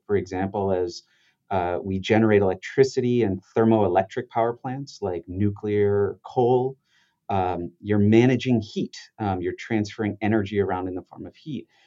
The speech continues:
When you're talking about something like power lines, you have electricity that's flowing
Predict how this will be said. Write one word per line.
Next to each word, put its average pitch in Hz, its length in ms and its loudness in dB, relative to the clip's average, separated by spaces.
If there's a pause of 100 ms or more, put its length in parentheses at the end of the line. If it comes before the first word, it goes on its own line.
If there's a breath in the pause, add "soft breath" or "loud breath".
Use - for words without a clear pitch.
(180)
When 110 140 0
you're 98 160 0
talking 104 360 0
about 98 240 0
something 95 380 -6
like 87 240 -10
power 147 400 4
lines, 110 680 -2 (280)
you 110 120 -2
have 98 60 4
electricity 135 720 0
that's 117 240 0
flowing 107 400 -2